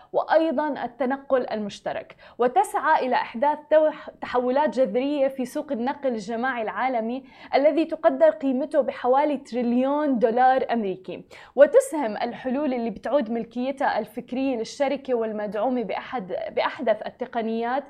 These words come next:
في مواجهة تحديات العرض والطلب في قطاع النقل الجماعي غير المنظم، وبالتالي تمكين المجتمعات اللي بتفتقر إليه بشكل كبير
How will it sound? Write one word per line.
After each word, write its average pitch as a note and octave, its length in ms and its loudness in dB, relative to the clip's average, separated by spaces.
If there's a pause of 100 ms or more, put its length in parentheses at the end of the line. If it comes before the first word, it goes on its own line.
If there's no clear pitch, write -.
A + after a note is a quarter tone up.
(340)
في E4+ 140 2
مواجهة F4 540 4
تحديات C#4 720 -2
العرض A#3+ 320 0
والطلب C4 460 0
في C4 140 -10
قطاع B3 400 -4
النقل B3 340 -4
الجماعي B3 600 -4
غير C4 520 -2
المنظم، F#3 720 -6 (320)
وبالتالي C#4 640 4
تمكين D4+ 580 -2
المجتمعات A#3+ 760 -4
اللي B3 160 -2
بتفتقر C#4+ 640 -2
إليه B3+ 420 0
بشكل A#3+ 460 -6
كبير B3+ 500 -4